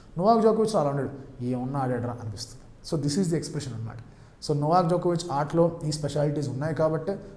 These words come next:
నోవాక్ జోకోవిచ్ కన్సిస్టెంట్‌గా గెలుస్తూ వచ్చాడు. పిక్చర్ పర్ఫెక్ట్ సర్వ్ ఉన్న రోజర్ ఫెడరర్ రిటర్న్స్ ఇవ్వగలుగుతున్నాడు. ఫుల్ లాంగ్ గేమ్ ఆడుతూ and బాగా ఎండ్యూరెన్స్ ఉండి,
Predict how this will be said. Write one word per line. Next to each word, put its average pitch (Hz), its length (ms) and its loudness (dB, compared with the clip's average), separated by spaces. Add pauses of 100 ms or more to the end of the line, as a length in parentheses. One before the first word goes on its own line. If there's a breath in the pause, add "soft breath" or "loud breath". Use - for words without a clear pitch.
(120)
నోవాక్ 143 260 2
జోకోవిచ్ 147 320 2
కన్సిస్టెంట్‌గా 147 580 -4
గెలుస్తూ 139 360 -4
వచ్చాడు. 143 280 -2 (400 loud breath)
పిక్చర్ 170 380 2
పర్ఫెక్ట్ 170 400 2
సర్వ్ 160 240 4
ఉన్న 151 160 0
రోజర్ 139 260 2
ఫెడరర్ 143 280 2
రిటర్న్స్ 143 300 0
ఇవ్వగలుగుతున్నాడు. 139 600 -2 (380 loud breath)
ఫుల్ 165 180 4 (140)
లాంగ్ 165 380 4 (200)
గేమ్ 160 240 2
ఆడుతూ 151 260 0 (320)
and 135 80 -8 (120)
బాగా 151 160 2 (100)
ఎండ్యూరెన్స్ 160 460 0
ఉండి, 151 160 0